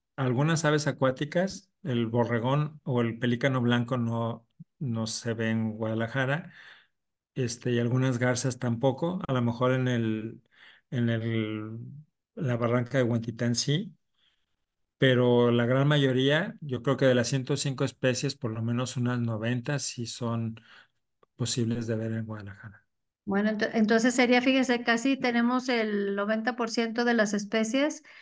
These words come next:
Speaker 2: Qué maravilla, o sea que puede ser también guía de las aves del área metropolitana, lo cual
Speaker 1: Sí.
Speaker 2: está increíble. ¿Y sabe
Speaker 1: Afortunadamente.
Speaker 2: qué ta-, también nosotros la agenda que tenemos en la Catarina Climática, a ver qué le dicen los chicos y las chicas,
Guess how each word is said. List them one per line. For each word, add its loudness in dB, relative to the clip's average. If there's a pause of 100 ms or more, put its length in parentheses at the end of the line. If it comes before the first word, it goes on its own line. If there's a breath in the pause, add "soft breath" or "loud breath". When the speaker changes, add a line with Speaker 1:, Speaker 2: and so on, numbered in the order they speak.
(180 loud breath)
Speaker 2:
Qué 2
maravilla, 4
o 2
sea 2
que 0
puede -2
ser -2
también 0
guía 2
de 0
las 0
aves 0
del 0
área 0
metropolitana, -4
lo -4
cual -2
Speaker 1:
Sí. 0
Speaker 2:
está -10
increíble. -2
¿Y -8
sabe -10
Speaker 1:
Afortunadamente. 4
Speaker 2:
qué 6
ta-, 4
también 8
nosotros 4
la 4
agenda 2
que -2
tenemos 0
en 0
la 0
Catarina -2
Climática, 0
a 0
ver 0
qué -2
le 2
dicen 0
los 0
chicos -4
y 2
las 0
chicas, 2